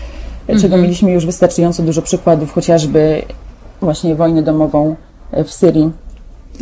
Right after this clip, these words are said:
Speaker 1: Teraz sytuacja w Libanie będzie miała bardzo duży wpływ na sytuację w całym regionie. Jeśli ponownie wybuchnie tam wojna domowa, może się ona właśnie rozdać na cały region. Wydaje się to bardzo dobrze rozumieć, e, prezydent Francji Emmanuel Macron, który udał się już, e, w czwartek do,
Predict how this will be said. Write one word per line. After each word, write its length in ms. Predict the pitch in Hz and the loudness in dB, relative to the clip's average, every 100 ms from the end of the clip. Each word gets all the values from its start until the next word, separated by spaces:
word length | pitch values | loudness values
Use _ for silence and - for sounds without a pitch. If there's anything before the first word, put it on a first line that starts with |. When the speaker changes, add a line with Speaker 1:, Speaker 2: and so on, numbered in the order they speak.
| - 180 | -6 0
Speaker 1:
Teraz 180 | 180 180 | 0 0
sytuacja 440 | 185 180 180 190 | 0 0 2 0
w 40 | |
Libanie 340 | 165 160 170 165 | 0 0 0 0
będzie 200 | 170 170 | -2 -2
miała 160 | 165 | -2
bardzo 260 | 156 160 156 | 0 -2 -2
duży 180 | 160 160 | -4 -4
wpływ 240 | - 165 | -4 -4
na 80 | 165 | -4
sytuację 580 | 156 156 156 160 165 156 | -6 -4 -2 -2 -2 -2
w 60 | |
całym 260 | - 165 160 | -2 -2 0
regionie. 300 | 156 156 170 | -2 -2 -2
Jeśli 200 | 160 - | -4 -4
ponownie 320 | 160 160 165 | -4 -2 -4
wybuchnie 340 | 151 165 185 156 | -6 -8 -8 -2
tam 140 | 156 | -2
wojna 240 | 156 170 | 0 -4
domowa, 380 | 156 165 160 170 165 - - - 170 | -4 -4 -2 -4 -6 -14 -20 -10 -2
może 260 | 175 180 | -2 -2
się 120 | 180 | -2
ona 140 | 175 165 | 0 0
właśnie 460 | 160 170 175 165 165 - - - | 0 0 0 0 -2 -10 -20 -6
rozdać 460 | 160 180 185 165 165 | 0 2 2 -2 -4
na 80 | 170 | -2
cały 260 | 175 170 | 0 2
region. 320 | 165 147 185 220 - - - | 0 -2 -2 -4 -8 -20 -6
Wydaje 360 | 180 185 247 247 | 0 4 4 2
się 100 | 214 | 0
to 60 | |
bardzo 280 | 190 196 190 | 0 0 0
dobrze 260 | 185 180 196 | -2 0 0
rozumieć, 540 | 185 196 190 175 - | 0 -2 -4 -6 -2
e, 380 | 180 170 170 190 - - - 175 - | 2 2 2 -2 -6 -14 -8 -8 -4
prezydent 380 | 180 208 190 202 | 0 0 0 0
Francji 320 | 208 214 214 | 2 2 0
Emmanuel 300 | 180 190 185 | 0 0 0
Macron, 420 | 175 175 220 208 | -2 2 4 4
który 300 | 190 - 170 | 0 -2 0
udał 260 | 180 170 160 | 2 0 -2
się 140 | - | -2
już, 260 | 165 170 - | -4 -4 -4
e, 200 | 151 160 | -4 -4
w 60 | - | -6
czwartek 500 | - 196 190 160 156 | 0 0 0 -2 0
do, 240 | 151 156 | 0 -2